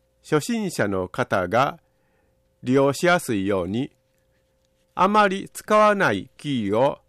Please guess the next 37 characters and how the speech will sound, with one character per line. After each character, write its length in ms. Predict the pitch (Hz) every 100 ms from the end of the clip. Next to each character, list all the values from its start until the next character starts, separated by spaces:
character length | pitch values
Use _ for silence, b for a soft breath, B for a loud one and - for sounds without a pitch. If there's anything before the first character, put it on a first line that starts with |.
| _ 117
隠 300 | 107 135 120
し 160 | -
て 160 | 143 143
し 160 | -
ま 160 | 147 143
う 100 | 139
た 160 | 143 120
め 160 | 92
の 240 | 98 131 - _ _
カ 180 | - 202
バ 260 | 196 113 92
ー 20 |
が 280 | 101 127 - _
は 120 | - 123
ま 100 | 117
っ 80 | -
て 160 | 117
お 80 | 104
り 80 | 98
ま 140 | 92
す。 220 | - - _ _ _ _ _ _ _ _ _ _ _ _ _ _ _ _ _
こ 140 | 196
の 180 | 202 202 -
ス 160 | -
ッ 20 |
キ 160 | - 180
リ 100 | 185
カ 140 | 220
バ 240 | 185 131 101
ー 20 |
を 220 | 110 143 -
外 280 | 202 208 160
し 100 | -
た 180 | 101 95
状 240 | 117 120
態 300 | - 123 120
で 240 | 170 196